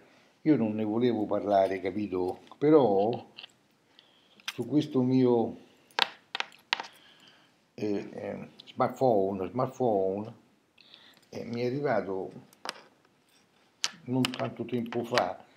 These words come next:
un messaggino da, dall'amico Max Alex,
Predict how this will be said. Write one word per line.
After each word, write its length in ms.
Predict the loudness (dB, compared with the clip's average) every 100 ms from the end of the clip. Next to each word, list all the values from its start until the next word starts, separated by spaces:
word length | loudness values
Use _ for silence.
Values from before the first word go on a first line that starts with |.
| -20 -20 _
un 100 | 0
messaggino 920 | 0 0 -2 -2 0 0 0 0 -4 -8 -10 -14 -18 -20 _ _ _ _ -20 _ -4
da, 420 | -2 -2 -6 -16 -12
dall'amico 800 | -6 -4 -4 -4 0 0 0 -6 -16 _ -6 -4 -8 -14 _ _ _ -18 -18 -18 _ _ _
Max 400 | 0 0 0 0
Alex, 680 | 2 2 0 -4 -6 -16 -18